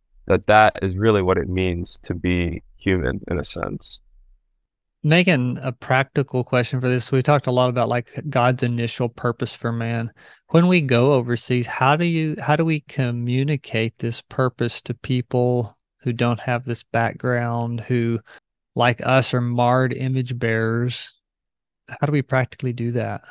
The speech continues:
Speaker 1: Yeah, I, I think that's a brilliant question. And Brad, I'd love to hear what you think. One, one thing that immediately comes to mind is Paul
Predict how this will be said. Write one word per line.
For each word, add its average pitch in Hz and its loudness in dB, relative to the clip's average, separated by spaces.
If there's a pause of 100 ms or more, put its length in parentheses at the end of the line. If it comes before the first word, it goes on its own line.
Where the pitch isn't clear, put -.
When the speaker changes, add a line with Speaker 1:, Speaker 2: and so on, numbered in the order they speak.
(1040)
Speaker 1:
Yeah, 110 8
I, 117 2
I - 4
think 123 -2
that's 110 2
a 95 0
brilliant 92 0
question. 90 -2
And 90 -6 (260)
Brad, 98 4
I'd 104 6
love 98 2
to 90 -2
hear 95 0
what 87 -4
you 95 -2 (120)
think. 90 -10 (120)
One, 117 6
one 131 4
thing 135 2
that 110 4
immediately 110 2
comes 101 -2
to - -6
mind 95 4
is 90 -6 (800)
Paul 123 6